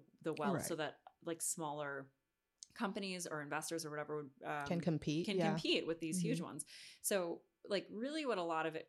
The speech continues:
Speaker 1: comes down to is that, like, we end up having, in any economic system, at least that, like, humans have, like, tried to apply, we end up having this, like, you know, unfortunate concentration of wealth
Speaker 2: Yeah.
Speaker 1: at the top,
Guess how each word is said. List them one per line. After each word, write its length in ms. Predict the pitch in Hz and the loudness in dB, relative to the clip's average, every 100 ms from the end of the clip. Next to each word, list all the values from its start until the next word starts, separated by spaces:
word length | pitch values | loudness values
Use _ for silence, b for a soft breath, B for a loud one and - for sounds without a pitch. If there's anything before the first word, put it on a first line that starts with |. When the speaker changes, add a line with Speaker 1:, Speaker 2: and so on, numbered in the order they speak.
| - | -4
Speaker 1:
comes 220 | 165 156 | -4 -2
down 300 | 143 143 185 | -4 -4 -4
to 220 | 180 151 | -4 -4
is 120 | 139 139 | -4 -4
that, 180 | 139 | -4
like, 160 | 151 143 156 | -4 -6 -4
we 200 | 170 - | -2 0
end 180 | 185 214 | 0 0
up 140 | - - | -2 -6
having, 760 | - 147 147 165 156 147 147 - | -8 2 4 4 0 -2 -6 -4
in 120 | 170 | 0
any 220 | 175 202 165 | 2 2 0
economic 460 | 151 151 139 147 | -2 -4 -4 -6
system, 320 | 151 151 147 | -10 -8 -8
at 100 | 143 | -8
least 220 | 151 147 143 | -8 -8 -8
that, 100 | 147 | -8
like, 140 | 151 - | -8 -6
humans 320 | 143 139 135 | -8 -10 -12
have, 140 | 143 - | -14 -12
like, 140 | - | -12
tried 300 | - 139 143 | -6 -6 -6
to 100 | 160 | -6
apply, 480 | - - 135 127 170 | -10 -8 -6 -2 -2
we 120 | 175 | 0
end 140 | 160 185 | -2 -4
up 60 | 165 | -6
having 360 | - 143 156 | -6 -4 -4
this, 200 | 147 143 | -4 -4
like, 240 | - 131 - B B B _ _ _ - | -4 -6 -8 B B B _ _ _ -8
you 100 | 170 | -8
know, 80 | - - - | -8 -12 -8
unfortunate 560 | 165 156 156 156 131 - | -6 -2 -2 -4 -8 -6
concentration 600 | 160 160 160 160 - 143 | -6 -4 -6 -6 -8 -10
of 120 | 135 | -6
wealth 360 | 120 135 135 - | -2 0 0 2
Speaker 2:
Yeah. 140 | 190 | 2
Speaker 1:
at 100 | - | 0
the 40 | - | -4
top, 520 | - 254 190 170 | 0 4 4 4